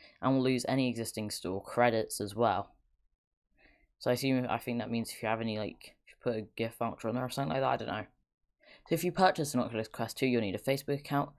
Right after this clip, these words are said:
and that account has to be active at all times, presumably, uh, in good standing if you want to use your Quest two.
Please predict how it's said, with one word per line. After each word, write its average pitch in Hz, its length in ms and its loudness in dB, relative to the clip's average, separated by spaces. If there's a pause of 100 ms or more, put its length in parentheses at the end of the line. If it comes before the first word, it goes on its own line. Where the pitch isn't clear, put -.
(220)
and 131 80 0
that 165 140 2
account 127 280 2
has 110 200 -4
to - 60 -20
be 101 100 -4
active 101 260 -4
at - 80 0
all 95 160 -4
times, 127 320 -2
presumably, 127 720 0 (520)
uh, 113 60 4
in 101 180 4
good 120 160 0
standing 127 340 0
if 104 160 -10
you 101 60 0
want - 140 -6
to - 120 -8
use 92 200 -6
your 90 180 -6
Quest - 360 -10
two. 87 300 -2